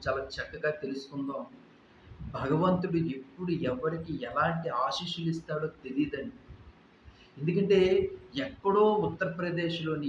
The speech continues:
ఎక్కడో మారుమూల గ్రామంలోని చాలా చిన్న వయసులో ఉన్నటువంటి బాలుడు ఆధ్యాత్మికమైనటువంటి అద్భుతమైనటువంటి ప్రవచనాలు చెప్పడం, అలాగే జ్యోతిష శాస్త్రంలో కూడా చాలా అద్భుతంగా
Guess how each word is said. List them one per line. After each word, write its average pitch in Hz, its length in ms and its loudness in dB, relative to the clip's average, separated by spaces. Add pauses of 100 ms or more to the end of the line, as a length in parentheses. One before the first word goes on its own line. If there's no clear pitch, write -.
(140)
ఎక్కడో 185 380 0 (240)
మారుమూల 170 560 4 (180)
గ్రామంలోని 147 800 -2 (140)
చాలా 147 180 -6 (180)
చిన్న 156 260 -4 (120)
వయసులో 175 460 -2
ఉన్నటువంటి 156 460 -8 (180)
బాలుడు 151 380 4 (180)
ఆధ్యాత్మికమైనటువంటి 175 1200 0
అద్భుతమైనటువంటి 196 840 -2
ప్రవచనాలు 160 520 0 (100)
చెప్పడం, 139 360 -4 (640)
అలాగే 175 240 6 (180)
జ్యోతిష 165 380 4 (180)
శాస్త్రంలో 180 560 2 (200)
కూడా 175 200 0 (140)
చాలా 156 180 0 (180)
అద్భుతంగా 196 600 0